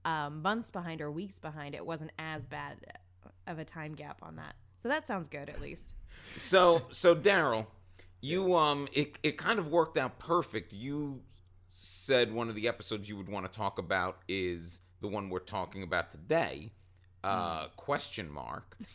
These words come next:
Speaker 2: And, <laughs> and, uh,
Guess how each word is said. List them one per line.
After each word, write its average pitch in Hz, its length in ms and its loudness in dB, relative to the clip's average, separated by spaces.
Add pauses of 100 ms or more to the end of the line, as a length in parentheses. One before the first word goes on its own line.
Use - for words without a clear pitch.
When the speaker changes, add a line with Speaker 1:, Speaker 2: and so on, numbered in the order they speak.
(320)
Speaker 2:
And, 135 640 2 (380)
<laughs> - 340 -20
and, 120 320 2
uh, 120 220 4